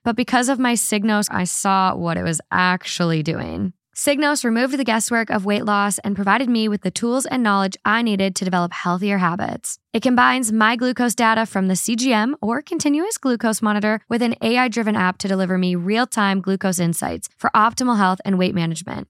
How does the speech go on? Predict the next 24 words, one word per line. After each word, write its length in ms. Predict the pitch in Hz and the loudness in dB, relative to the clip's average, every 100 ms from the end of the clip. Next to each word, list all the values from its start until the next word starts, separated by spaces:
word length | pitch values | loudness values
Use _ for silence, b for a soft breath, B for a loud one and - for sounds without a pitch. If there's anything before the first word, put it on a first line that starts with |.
| _ | _
Right 200 | 233 254 | -2 0
now, 240 | 254 214 254 | 2 2 2
Signos 420 | - 233 226 220 | -2 0 -2 0
has 180 | 208 202 | 0 0
an 40 | |
offer 220 | 190 196 | 0 0
exclusively 920 | 196 185 - - - 226 262 294 277 285 | -2 -4 -4 -4 -2 0 0 0 0 0
for 200 | 269 - | 0 2
our 320 | 247 233 214 | 2 4 2
listeners. 840 | 214 208 214 226 220 214 233 339 - - | 2 0 0 2 2 2 2 0 -4 -2
Go 180 | 247 | 0
to 180 | 240 233 | 0 -2
signos 580 | 208 - 247 269 285 285 | -2 -2 -2 0 0 0
dot 260 | - 220 - | 0 0 2
com, 340 | 190 160 175 - | 0 0 -2 -2
that's 300 | 196 185 - - | -2 -2 -4 -2
S 220 | 190 196 | -2 2
I 120 | 262 | 0
G 380 | 285 220 240 262 - | 0 -2 -2 -2 -4
N 140 | - 254 | -2 0
O 140 | 262 | 2
S 260 | 214 240 - | 0 -2 0
dot 220 | 208 - | -2 0
com, 320 | 220 208 208 | -2 0 -2